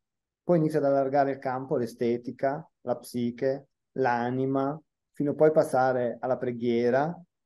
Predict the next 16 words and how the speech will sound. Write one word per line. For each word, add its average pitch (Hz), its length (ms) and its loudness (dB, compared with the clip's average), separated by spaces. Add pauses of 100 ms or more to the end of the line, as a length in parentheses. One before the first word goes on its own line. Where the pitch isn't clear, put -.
(240)
guarigione 127 540 0
psicosomatica 135 760 -4
o 120 40 -6
spirituale, 123 720 -2
spirito 127 460 -4
e 123 40 0
anima, 123 440 -4
il 117 60 -2
mandato, 123 800 -4 (360)
l'I 127 180 -4
Ching, 127 420 -6
l'astrologia, 117 720 -2
quindi 131 400 -4 (320)
parti 165 480 4
dagli 147 480 4
effetti 147 1040 0